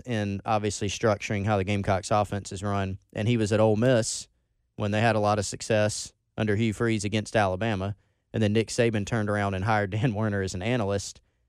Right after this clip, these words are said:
and when asked why, he was like, "Well, you see what they've done to our defense the past couple years, right?" And so there is a little bit more of recent familiarity there, and that Werner,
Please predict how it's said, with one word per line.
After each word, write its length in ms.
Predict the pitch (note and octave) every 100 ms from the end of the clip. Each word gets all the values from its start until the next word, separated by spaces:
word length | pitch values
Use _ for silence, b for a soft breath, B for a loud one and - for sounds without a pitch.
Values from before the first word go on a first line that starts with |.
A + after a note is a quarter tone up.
| _
and 100 | G#2 G#2
when 120 | G2+
asked 300 | G#2+ G2+ -
why, 220 | A2 G#2+
he 60 | F#2+
was 120 | F#2
like, 200 | F#2+ F2
"Well, 120 | G2+
you 80 | F#2
see 180 | - C3+
what 120 | A#2+
they've 100 | G#2+
done 340 | A2+ A#2 G2 G2 _ _ _
to 80 | G#2
our 100 | F#2+
defense 400 | A#2+ G#2+ F2+ F2
the 60 |
past 260 | - F#2+ E2+
couple 240 | G2 -
years, 220 | F2+ E2+ F2
right?" 200 | G2 G2
And 160 | G2 F2+
so 220 | A2 F#2+ - b b b b b -
there 160 | C#3+
is 120 | F3 F3
a 80 |
little 240 | D3 D#3 C3+
bit 160 | B2+
more 300 | A#2+ B2+ A#2+
of 400 | G#2+ G#2+ G2 F#2+ _ _ _ _ _
recent 600 | A#2 B2+ E3+ - C3+ - -
familiarity 720 | - A#2+ A#2+ A2+ A2 G2 F2
there, 320 | F2+ G1+ G#2 - _ _ _ _ _ _ -
and 120 | A2
that 160 | G#2 F#2+
Werner, 480 | A#2+ B2 A#2 G#2+